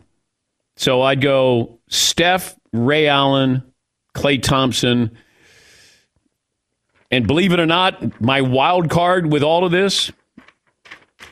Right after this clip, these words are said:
was Steve Nash. That was, uh, I was gonna shoehorn, 'cause when you do fifty, forty, ninety, which he did a couple of times, fifty from the field, forty from three-point range, and ninety from the line,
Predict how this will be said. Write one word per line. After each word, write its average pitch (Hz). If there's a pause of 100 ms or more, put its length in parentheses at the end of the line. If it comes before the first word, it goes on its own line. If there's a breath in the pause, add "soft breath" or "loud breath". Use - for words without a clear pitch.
(200)
was 107
Steve 123
Nash. 110 (2000)
That 113
was, 107
uh, 95 (720)
I 110
was 110
gonna 139
shoehorn, 156 (280 loud breath)
'cause 151
when 147
you 202
do 220
fifty, 240
forty, 214
ninety, 170 (420)
which 123
he 180
did 170
a 147
couple 160
of 131
times, 139 (540 soft breath)
fifty 208
from 190
the 160
field, 170
forty 180
from 165
three-point 151
range, 135
and 110
ninety 151
from 151
the 151
line, 110